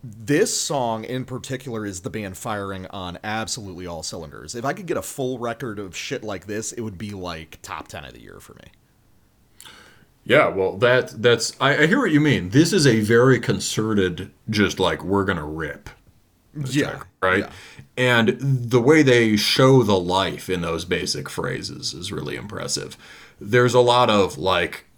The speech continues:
Speaker 2: inflection in the playing that allows them to fuck them up in that way, right? Some of it, like, on the first riff, it's just how he's playing it.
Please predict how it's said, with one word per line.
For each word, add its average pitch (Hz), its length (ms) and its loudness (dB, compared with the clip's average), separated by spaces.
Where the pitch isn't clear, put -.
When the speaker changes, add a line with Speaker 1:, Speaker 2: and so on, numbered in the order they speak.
Speaker 2:
inflection 107 880 0
in 98 120 2
the 87 80 -4
playing 85 480 -4
that 90 120 -2
allows 85 380 -4
them 90 160 -4
to 85 120 -10
fuck - 380 -8
them - 180 -8
up - 280 -12
in - 120 -12
that - 260 -10
way, - 340 -12
right? 101 280 2
Some 127 260 4
of 143 120 4
it, 139 140 6
like, 104 220 2
on 113 160 4
the 113 60 4
first 107 320 0
riff, 127 220 4
it's 104 180 0
just 95 460 0
how 87 240 -4
he's 95 220 -8
playing - 420 -10
it. - 220 -16